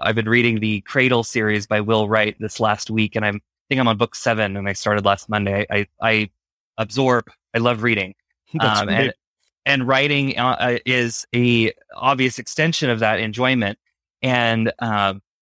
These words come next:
Speaker 1: I've been working on a couple different novel projects in the last year. I've obvi-, I've tooled around with a bunch of novel projects over most of my life. I, I think a number of,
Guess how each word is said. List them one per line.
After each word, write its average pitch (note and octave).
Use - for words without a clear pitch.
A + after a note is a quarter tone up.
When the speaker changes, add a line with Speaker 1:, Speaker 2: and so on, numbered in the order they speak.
Speaker 1:
I've C3
been C3
working B2
on A#2
a A2+
couple C3+
different A#2+
novel A2+
projects G#2+
in A2+
the G#2+
last G#2
year. D#3
I've A2+
obvi-, A2+
I've B2
tooled D#3+
around C#3
with A#2
a -
bunch A#2
of G#2+
novel G#2+
projects G#2+
over G#2+
most G#2
of A2
my G2+
life. G2+
I, F#2+
I -
think G#2+
a G#2
number G#2
of, F#2+